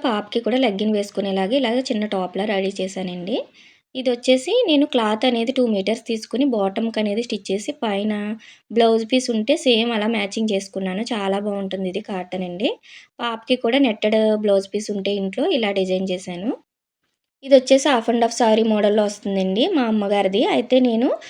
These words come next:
ఫ్రిల్స్ దగ్గర ఎక్కువ ఇలాగ డిజైన్ అనేది వచ్చిందని చెప్పి దాన్ని ఇలాగ ఇద్దరికి టాప్స్ కింద కుట్టి మిగిలిన సారీ అంతా కూడా స్కర్ట్ మోడల్‌లో కుట్టుకున్నాను.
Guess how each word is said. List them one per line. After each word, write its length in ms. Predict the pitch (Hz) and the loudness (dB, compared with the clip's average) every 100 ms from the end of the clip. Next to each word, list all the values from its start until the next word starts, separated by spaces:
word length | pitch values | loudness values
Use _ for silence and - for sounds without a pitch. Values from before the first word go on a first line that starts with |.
| - | -14
ఫ్రిల్స్ 280 | - 254 240 - | 0 0 2 4
దగ్గర 220 | 254 262 | 6 6
ఎక్కువ 320 | 226 - 254 233 | 4 4 4 6
ఇలాగ 300 | 226 214 208 | 4 4 2
డిజైన్ 340 | 220 208 202 214 | 2 2 2 2
అనేది 220 | 208 208 | 0 0
వచ్చిందని 420 | 196 - 196 196 196 | -2 -2 -2 -2 -2
చెప్పి 220 | 190 294 | -2 0
దాన్ని 360 | 247 202 208 220 | 0 0 0 0
ఇలాగ 180 | 202 208 | 0 0
ఇద్దరికి 340 | 196 190 196 | 0 -2 -2
టాప్స్ 340 | 226 202 190 - | -2 0 -2 -4
కింద 200 | 214 202 | -4 -2
కుట్టి 300 | 196 190 359 - - - - | -4 -4 -4 -4 -10 -20 -8
మిగిలిన 320 | 240 240 254 277 | -6 -4 -4 -2
సారీ 240 | 233 214 226 | 0 2 2
అంతా 260 | 220 220 | 2 0
కూడా 180 | 214 226 | 2 0
స్కర్ట్ 340 | - 247 226 220 | 0 -2 -2 0
మోడల్‌లో 340 | 208 208 208 | 2 4 2
కుట్టుకున్నాను. 580 | 202 - 185 185 180 | 0 -6 -6 -4 -4